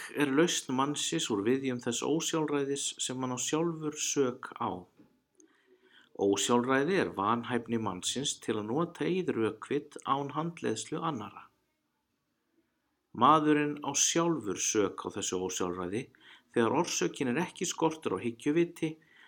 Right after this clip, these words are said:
heldur vöntun á einurð og hugrekki til að nota hyggjuvit sitt án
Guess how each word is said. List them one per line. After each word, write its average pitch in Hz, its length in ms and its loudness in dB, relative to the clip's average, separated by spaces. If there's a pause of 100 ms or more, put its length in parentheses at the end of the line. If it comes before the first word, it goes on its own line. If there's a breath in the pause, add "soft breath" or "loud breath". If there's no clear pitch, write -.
(160 soft breath)
heldur 147 240 6
vöntun 147 480 0
á - 80 -
einurð 147 600 0
og - 100 -8
hugrekki 143 640 -2 (440 soft breath)
til 117 120 2
að 107 140 0
nota 160 400 2
hyggjuvit 113 560 -2
sitt - 260 -6
án 104 220 -6